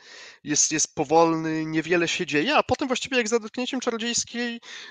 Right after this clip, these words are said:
różdżki tam wjeżdża cały na biało barokowy Sorrentino. Jest mafia, pościgi, strzelaniny, to,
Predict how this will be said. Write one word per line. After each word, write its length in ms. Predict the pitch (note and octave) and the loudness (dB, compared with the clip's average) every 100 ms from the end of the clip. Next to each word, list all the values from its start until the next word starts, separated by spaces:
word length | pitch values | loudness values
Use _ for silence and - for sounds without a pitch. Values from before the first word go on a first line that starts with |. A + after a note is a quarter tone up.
| - | -6
różdżki 460 | G#3 G#3+ - - | -2 -2 -4 -4
tam 220 | B3 A#3 A3 | 2 2 2
wjeżdża 760 | A3+ A3+ G#3 A#3 A#3 A#3+ A#3+ A#3+ | 0 0 2 4 6 6 4 2
cały 300 | - A#3 A#3+ | 2 4 4
na 120 | A#3 | 2
biało 300 | G3+ A3 A3+ | 2 0 4
barokowy 480 | G3+ A3+ A3+ A#3 A3 | 6 6 6 0 0
Sorrentino. 680 | - B3 B3 C4 D4+ G#3 C#3+ | 0 0 0 0 0 2 2
Jest 220 | D#3 - | 0 -2
mafia, 840 | F3+ G3 E3+ - F3 E3+ E3 E3 - | 4 4 4 -2 2 6 6 4 2
pościgi, 720 | - - - - G3 D3+ E3 | -4 -6 -6 -4 -4 -6 -8
strzelaniny, 840 | - - F3 E3+ F3+ F#3 F3 F3 | -8 -4 0 2 0 -2 0 0
to, 80 | E3+ | -2